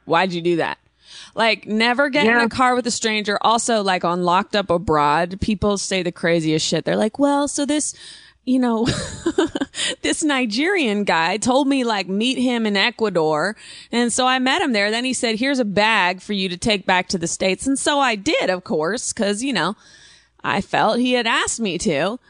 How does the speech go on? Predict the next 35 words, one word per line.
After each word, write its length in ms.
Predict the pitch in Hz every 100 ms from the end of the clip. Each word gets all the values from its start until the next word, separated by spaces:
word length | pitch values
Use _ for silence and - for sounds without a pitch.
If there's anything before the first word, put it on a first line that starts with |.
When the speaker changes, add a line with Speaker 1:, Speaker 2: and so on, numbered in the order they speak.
| _
Speaker 1:
It's 160 | 185 -
like, 280 | 190 185 -
uh, 420 | 233 240 240 240 233
let's 300 | 269 294 -
back 400 | 190 202 185 185 -
up 300 | 190 185 185
five 400 | - 190 160 151
steps. 500 | - 226 170 - - - - -
Every 420 | - 185 170 185 208
step, 440 | - 269 254 226
Speaker 2:
Yeah. 220 | 196 190 190 180
Speaker 1:
you 240 | 165 180
made 260 | 170 160 160
a 40 |
mistake. 560 | 170 180 - 233 185 - - - -
Now, 140 | 214
not 240 | 262 330 233
to 80 |
blame 320 | 202 175 170 156
the 100 | 143
victim. 380 | 151 156 131
I'm 220 | 135 175 160
very 260 | 151 160
sorry 380 | 160 135 107 151
for 120 | -
your 200 | 139 151
loss. 720 | 156 76 80 165 - - - _ _ _ _ _ _ _ _ _ _ _ _ _
But 840 | 165 170 170 160 156 156 156 156 -
Speaker 2:
Um, 240 | 233 240 220 _ _ _ _ _ _ _ _ -
<laughs> 0 |
it's 580 | 294 269 247 214 180 -
all 140 | -
right. 220 | 180 139
It 140 | 147 170
just, 160 | 151